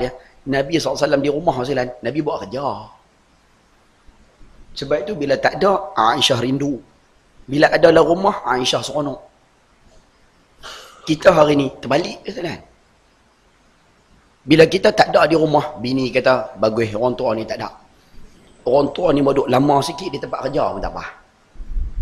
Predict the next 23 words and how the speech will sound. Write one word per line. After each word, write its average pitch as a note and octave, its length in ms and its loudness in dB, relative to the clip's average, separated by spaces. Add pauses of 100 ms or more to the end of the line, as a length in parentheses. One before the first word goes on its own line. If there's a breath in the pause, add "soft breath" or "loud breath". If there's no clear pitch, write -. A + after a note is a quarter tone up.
(920)
Bini D#3 320 4
seronok - 480 8
bila D#3+ 160 2
kita D3 160 2
tak - 160 2
ada. C#3 160 -2 (400 soft breath)
Bila D3 240 2
kita D3 240 6
balik E3+ 320 6
di A3 80 0
rumah, D#3 640 2
bini C#3+ 240 0
jadi B2+ 240 -4
serabut. A#2+ 340 -6 (1160 soft breath)
Dia B2 160 0
jadi B2 240 2
tak G#2+ 160 -2
seronok, C#3+ 560 -2
suasana A#2+ 400 -2
jadi B2 240 -2
tegang, B2 640 -2
anak-anak B2+ 480 -4
senyap, C#3+ 420 -6